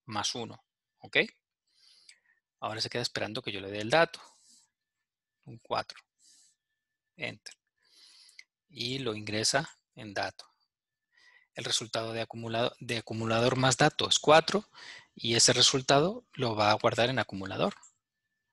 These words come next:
Exactamente, como yo quería. Reduce la variable contador. El resultado de contador,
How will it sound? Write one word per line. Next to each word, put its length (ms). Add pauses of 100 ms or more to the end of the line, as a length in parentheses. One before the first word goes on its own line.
(600)
Exactamente, 800 (260)
como 120
yo 100
quería. 320 (840)
Reduce 580 (320)
la 120
variable 300
contador. 480 (2500)
El 100
resultado 460
de 80
contador, 560